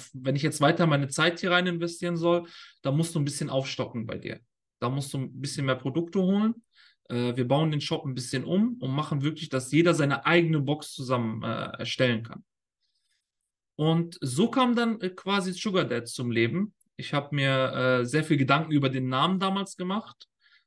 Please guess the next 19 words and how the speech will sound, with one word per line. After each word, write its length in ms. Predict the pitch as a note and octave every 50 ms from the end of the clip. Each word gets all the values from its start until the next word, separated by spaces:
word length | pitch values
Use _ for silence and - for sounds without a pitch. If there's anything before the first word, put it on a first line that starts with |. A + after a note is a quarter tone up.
| _ _ _ _ _ _ _ _ _ -
Leider 300 | - B2+ C#3+ D#3+ E3 E3
später 400 | E3 - - F3 E3+ E3+ F3 D3+
stellte 340 | - - D#3 E3 E3+ F3 D3
sich 180 | C3+ C#3 - D#3+
heraus, 340 | C#3 C3 C#3 D3 D#3+ D#3+
dass 180 | - C#3 B2+ -
der 120 | C#3 C3+
Name, 540 | C3 C3 C#3 C#3+ D#3 D#3 D#3 D3 C#3+ C#3 - -
äh, 260 | B2+ C3 C3 C3 C3
mitunter, 1400 | C3+ C#3 - C3 C#3+ C#3+ C#3 - - C#3 C3 C3 B2+ B2 B2 B2 A#2 - - B2 B2+ B2 B2 A#2+ A#2 A2+ -
äh, 40 | -
nicht 280 | - C3+ D#3 D#3 - -
so 420 | - D3+ D3 D3+ E3+ F3+ F#3 F3+
ideal 520 | E3+ E3 C#3+ D3+ D#3 D#3+ E3+ F3+ F#3 E3 F3
war, 180 | - C#3 C3
was 160 | C#3+ C3+ -
ich 160 | - C3+ - -
heute 260 | C3+ C3+ C3+ C#3 B2+
vielleicht, 580 | - - B2+ B2+ B2+ B2+ B2 - _ - -